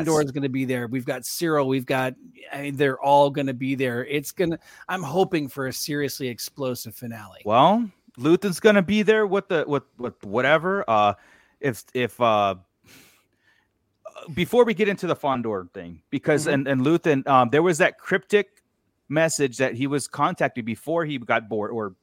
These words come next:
Speaker 2: you know, that got tractor beamed. He was
Speaker 1: Mm-hmm.
Speaker 2: talking to his assistant lady, and, and they were talking in code and talking
Speaker 1: Which
Speaker 2: about
Speaker 1: is great.
Speaker 2: one thing and then the other thing. Like, it's like, "Okay, we're gonna, uh, we're, the one thing is in motion. What about the other thing? Is there still a buyer on the table?" And, and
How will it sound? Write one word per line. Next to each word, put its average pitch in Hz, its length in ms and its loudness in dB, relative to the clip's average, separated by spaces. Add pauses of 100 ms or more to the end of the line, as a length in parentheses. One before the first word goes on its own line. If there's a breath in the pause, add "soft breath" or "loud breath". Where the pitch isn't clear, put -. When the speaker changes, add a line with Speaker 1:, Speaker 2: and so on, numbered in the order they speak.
Speaker 2:
you 110 120 -12
know, 101 140 -6
that 107 240 -4 (260 soft breath)
got 127 180 4
tractor 123 300 2
beamed. 95 340 -6 (400)
He 131 80 -2
was 127 120 2
Speaker 1:
Mm-hmm. 143 120 0
Speaker 2:
talking 170 260 0
to 170 180 -2
his 156 180 -2
assistant 123 440 -6
lady, 92 240 -12
and, 107 140 -8
and 120 160 -4
they 127 40 0
were 127 100 -2
talking 139 320 0
in 165 80 -6
code 117 360 4 (920)
and 135 100 0
talking 160 200 6
Speaker 1:
Which 160 60 6
Speaker 2:
about 143 200 8
Speaker 1:
is - 60 -12 (180)
great. 131 260 -6 (440)
Speaker 2:
one 165 400 6
thing 254 360 2
and 170 200 2
then 170 140 4
the 151 200 -2
other 151 320 4
thing. 87 360 -8
Like, 110 260 -4
it's 131 120 -4
like, 123 120 2
"Okay, 143 200 2
we're 127 140 2
gonna, 120 420 -2
uh, 95 40 -4
we're, 98 200 -8 (220)
the 107 80 -4
one 135 200 2
thing 160 140 -2
is 135 100 0
in 135 100 0
motion. 117 400 0 (180 soft breath)
What 139 160 2
about 165 240 6
the 139 160 -4
other 139 240 0
thing? 104 220 -8
Is 98 120 -6
there 110 140 -4
still 127 280 -2
a 117 40 -2
buyer 120 320 4
on 113 60 -4
the 110 80 -6
table?" 113 400 -4
And, 107 100 -6
and 113 280 -6